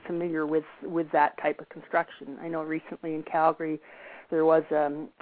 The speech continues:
an incident, uh, in town whereby, uh, an older house, I believe it was close to a hundred years old, was being, uh, renovated,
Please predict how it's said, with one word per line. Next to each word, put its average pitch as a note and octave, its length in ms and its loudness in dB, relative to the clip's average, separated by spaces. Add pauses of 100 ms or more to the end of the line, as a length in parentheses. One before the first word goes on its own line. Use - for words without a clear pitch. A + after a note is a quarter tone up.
an D#3+ 140 -4
incident, D#3 480 -6 (340)
uh, D3+ 180 -2
in D#3+ 220 -6
town D#3 400 2
whereby, D3+ 580 2
uh, D3 360 -2
an D#3+ 100 -2
older D#3+ 340 4
house, D3+ 400 2
I D#3+ 40 -10
believe F3 280 0
it F3+ 100 -4
was - 160 -14
close D#3 220 -4
to D#3+ 60 -12
a - 20 -12
hundred D3+ 220 -6
years D#3 200 -6
old, D#3+ 300 0
was D#3 140 -8 (100)
being, D#3 360 -6
uh, D3+ 220 -6
renovated, D#3 600 -4